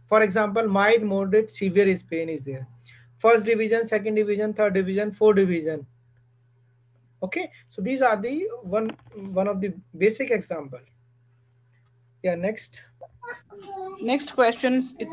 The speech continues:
Speaker 2: says, sir, wait a minute. Uh, what does true zero or origin mean?
Speaker 1: It means that, uh, if, uh, any, uh,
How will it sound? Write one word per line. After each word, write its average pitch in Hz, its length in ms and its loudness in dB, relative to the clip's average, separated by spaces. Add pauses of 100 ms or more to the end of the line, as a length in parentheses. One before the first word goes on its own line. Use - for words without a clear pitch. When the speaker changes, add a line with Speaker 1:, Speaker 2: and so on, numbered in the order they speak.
Speaker 2:
says, 202 320 -4
sir, 196 260 -4
wait 185 200 -8
a 180 40 -6
minute. 180 200 -6 (340)
Uh, 202 460 6 (440)
what 269 260 4
does 330 280 4 (420)
true 311 300 8
zero 240 500 6
or 254 240 8
origin 233 580 6
mean? 202 460 4 (2000)
Speaker 1:
It - 220 -4
means 302 320 -2
that, 285 320 4
uh, 220 380 6 (200)
if, 233 280 0
uh, 226 400 4 (1200)
any, 269 460 0 (320)
uh, 190 340 4